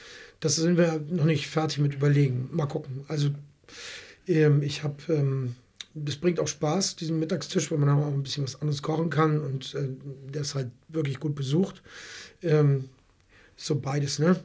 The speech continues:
Ist irgendwie auf der einen Seite hätte ich auch Lust, das noch weiter auszubauen und mal gucken, was man da noch machen kann.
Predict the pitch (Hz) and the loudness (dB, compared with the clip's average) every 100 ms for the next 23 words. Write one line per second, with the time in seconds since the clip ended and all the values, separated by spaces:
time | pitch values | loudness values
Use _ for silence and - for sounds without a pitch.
0 | - 143 147 156 143 127 135 139 - 143 | -6 -6 -4 -2 0 0 0 -2 -2 -6
1 | 123 147 147 139 131 139 139 123 143 147 | -6 -4 -2 0 -2 -2 -4 -4 -2 0
2 | - 147 143 127 143 - - 131 151 143 | 0 -2 -4 -2 -4 -4 -4 -4 0 2
3 | 151 143 127 143 156 143 143 147 135 131 | 4 4 2 -2 -2 0 0 -2 -6 -8
4 | 139 147 139 135 143 147 151 143 143 143 | -4 -2 -2 -2 0 0 0 2 2 2